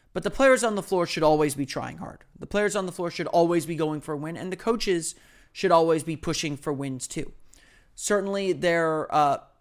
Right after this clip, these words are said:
priorities may be different. They may be playing younger players, which, uh, over veterans, which, which might lend itself more to losing. But while those players are on the floor, they need to be doing everything they can to win. And I th-, always think that is the correct approach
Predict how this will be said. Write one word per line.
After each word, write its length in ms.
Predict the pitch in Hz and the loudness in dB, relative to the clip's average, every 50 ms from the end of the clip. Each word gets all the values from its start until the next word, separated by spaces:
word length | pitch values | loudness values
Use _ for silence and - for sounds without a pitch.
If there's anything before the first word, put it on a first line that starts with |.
| _ _ _ _ _ _ _ _ _ _ _ _ _ _ _ _ _ - - - - _ - - | _ _ _ _ _ _ _ _ _ _ _ _ _ _ _ _ _ -20 -20 -20 -20 _ -18 -4
priorities 540 | - 196 196 185 185 202 208 214 196 156 | 0 2 2 4 4 2 0 0 -4 -4
may 140 | 180 185 180 | -4 -4 -4
be 120 | - 160 143 | -4 -6 -4
different. 440 | 123 175 165 - 226 226 202 - | -4 -4 -4 -4 -6 -8 -6 -6
They 100 | - 170 | -6 -4
may 220 | 160 156 151 151 147 | -4 -4 -4 -4 -4
be 180 | 143 151 147 | -4 -4 -6
playing 420 | 139 - - - 156 151 143 139 139 | -6 -6 -8 -6 -6 -4 -4 -4 -4
younger 260 | 135 139 151 160 160 | -4 -4 -4 -4 -4
players, 440 | 156 - 185 180 202 226 240 220 - - - | -4 -2 -2 -2 -2 -2 -4 -6 -10 -12 -12
which, 360 | - 139 135 - - - - _ _ _ - - _ _ _ _ - | -12 -12 -10 -10 -12 -14 -16 _ _ _ -20 -20 _ _ _ _ -4
uh, 100 | - 139 - | -4 -2 0
over 220 | - 165 147 151 143 | 0 0 0 -2 0
veterans, 480 | 127 151 151 160 180 185 196 202 165 - | 0 0 0 0 -2 -4 -6 -8 -8 -8
which, 300 | 147 147 143 - - - | -8 -8 -8 -10 -10 -8
which 260 | 151 143 - - - - - | -8 -8 -8 -12 -14 -6 -2
might 280 | 160 160 156 - - | -2 -2 -2 -2 -4
lend 200 | 151 160 165 165 | -4 -4 -2 -2
itself 320 | 165 - - - 165 147 - | -4 -6 -4 -4 -6 -6 -6
more 140 | 160 151 143 | -8 -8 -6
to 60 | 139 | -6
losing. 500 | 139 180 226 254 202 185 180 175 170 143 | -6 -4 -4 -4 -4 -4 -6 -8 -4 0
But 260 | 165 165 151 - - - _ - - _ _ - | 2 2 2 2 -2 -10 _ -20 -20 _ _ -2
while 240 | - 185 208 233 247 | 4 6 6 6 6
those 220 | 247 247 226 - | 4 0 -2 -4
players 380 | - - 220 214 202 196 175 160 | -4 -2 0 0 0 0 -2 -2
are 100 | 175 156 | -2 -2
on 180 | 160 165 165 156 | 0 -2 -2 -4
the 80 | 151 | -6
floor, 300 | - - - 139 131 123 | -8 -8 -8 -6 -6 -6
they 120 | 135 151 160 | -6 -6 -6
need 100 | 165 151 | -6 -8
to 80 | 156 | -8
be 60 | 160 | -6
doing 260 | 135 147 147 143 139 135 | -6 -6 -6 -4 -4 -4
everything 360 | 139 147 139 - 139 135 139 | -4 -4 -6 -6 -8 -8 -8
they 80 | 139 | -10
can 200 | 135 - 135 127 | -10 -10 -12 -10
to 80 | 123 - | -10 -12
win. 200 | 135 - - - - | -14 -16 -20 -18 -14
And 160 | 113 127 - | -12 -12 -10
I 220 | - 101 151 160 | -6 -4 -4 -6
th-, 120 | - - - - | -6 -8 -4 2
always 420 | 170 180 190 214 208 196 - - | 4 6 6 6 6 4 2 -2
think 340 | - 170 151 147 139 - - - - _ _ _ _ _ _ | -4 -4 -4 -6 -8 -12 -16 -20 -20 _ _ _ _ _ _
that 200 | - 165 170 165 | 4 6 6 6
is 120 | 175 156 - | 2 -2 -4
the 100 | 170 - | -6 -8
correct 420 | - - 151 143 143 143 - - - | -6 -4 -2 -2 -2 -4 -6 -12 -12
approach 640 | 139 - - - 131 107 - _ - - - - | -12 -10 -8 -6 -6 -6 -8 _ -10 -10 -10 -10